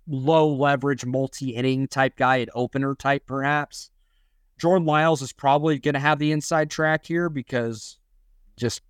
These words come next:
pedigree of being a big leaguer for a long time, but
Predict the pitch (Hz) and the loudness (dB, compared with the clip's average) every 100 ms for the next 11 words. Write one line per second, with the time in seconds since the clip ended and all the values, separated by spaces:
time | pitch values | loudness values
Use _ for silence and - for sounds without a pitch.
0 | _ 117 117 110 120 117 113 113 98 110 | _ -2 0 0 0 2 2 0 0 0
1 | 120 120 127 135 135 143 143 - 151 151 | 0 0 0 0 0 0 -2 0 0 0
2 | 151 156 - 120 110 | -4 -8 -4 -2 -2